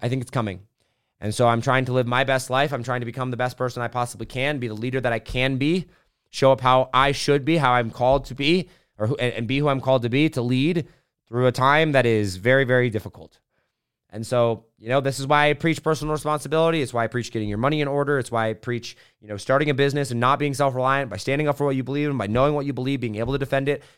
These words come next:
because that's the only way you navigate through this chaos. It's the only way you can do it,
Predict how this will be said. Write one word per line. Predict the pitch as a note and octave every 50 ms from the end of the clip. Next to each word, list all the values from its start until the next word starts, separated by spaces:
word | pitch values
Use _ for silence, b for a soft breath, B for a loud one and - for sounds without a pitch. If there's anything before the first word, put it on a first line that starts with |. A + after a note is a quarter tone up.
| b b
because | - - C3+ A2+ - _ _ _ _ _
that's | A2 C3 D3 F3 - -
the | F#3+ E3
only | C#3+ D#3 D#3 D#3+ D3+
way | D3 C#3+
you | C#3+ C3+
navigate | B2+ B2+ B2+ A#2+ A#2+ A2+ A2+ -
through | - A2
this | G2+ G#2 -
chaos. | - G2 F2+ F2 F2 - - - _ _ _ _
It's | _ -
the | C#3 B2+ -
only | D3+ D#3+ E3 E3 D#3+
way | D#3 D3
you | C#3+ C3+
can | C3+ C3+ A#2
do | G#2+ G2
it, | F2+ -